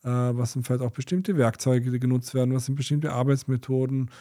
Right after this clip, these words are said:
was sind konkrete Projekte, in denen sie gerade mitarbeiten. Das heißt, die Leute berichten untereinander, was sie gerade machen.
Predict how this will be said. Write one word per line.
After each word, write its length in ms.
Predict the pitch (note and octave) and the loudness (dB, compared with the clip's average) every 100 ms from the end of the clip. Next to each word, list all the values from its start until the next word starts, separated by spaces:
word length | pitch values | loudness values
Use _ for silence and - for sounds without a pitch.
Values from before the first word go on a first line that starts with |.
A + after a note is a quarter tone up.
| - | -8
was 160 | B2+ - | -6 -2
sind 80 | C#3+ | 0
konkrete 480 | D#3 - D#3+ D#3 | -2 2 2 2
Projekte, 360 | F#3+ D#3 C#3+ E3 | 0 0 0 -2
in 100 | C#3+ | -2
denen 180 | B2+ C3 | 0 -2
sie 100 | B2+ | -4
gerade 220 | C3+ C3 | -6 -6
mitarbeiten. 720 | C#3 C#3 C3+ C3+ C3 C3 C3+ C3+ - - | -4 -4 -2 0 0 0 -4 -4 -10 -20
Das 100 | - | -6
heißt, 260 | - B2 - | 0 0 0
die 60 | C3+ | 0
Leute 360 | B2 C3+ C#3 | 2 2 2
berichten 420 | C#3 C3+ C#3+ - | 0 2 0 -2
untereinander, 580 | D3+ D#3+ D3+ C3 C3+ C3 | -2 0 2 2 2 2
was 160 | B2 A#2+ | 0 -4
sie 80 | A#2+ | -8
gerade 320 | A#2+ A#2 A#2 | -4 -2 -2
machen. 380 | A#2+ D#3 B3+ | -2 -4 -6